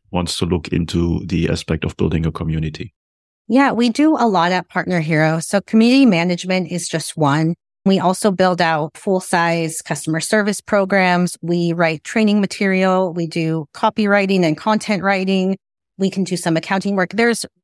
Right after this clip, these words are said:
Speaker 2: we're a B P O. You can outsource us for many, many things.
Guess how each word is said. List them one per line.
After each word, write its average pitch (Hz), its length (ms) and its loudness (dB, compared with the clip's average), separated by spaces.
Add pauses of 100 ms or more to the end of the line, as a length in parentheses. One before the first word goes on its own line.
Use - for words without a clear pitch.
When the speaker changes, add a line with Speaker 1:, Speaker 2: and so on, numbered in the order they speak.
Speaker 2:
we're 262 240 4
a 285 60 2
B 240 180 2
P 196 220 0
O. 175 260 2
You 202 140 -4
can 196 160 -4
outsource 202 440 -4
us 185 120 -4
for 185 320 0
many, 175 340 2
many 170 380 2
things. 214 500 2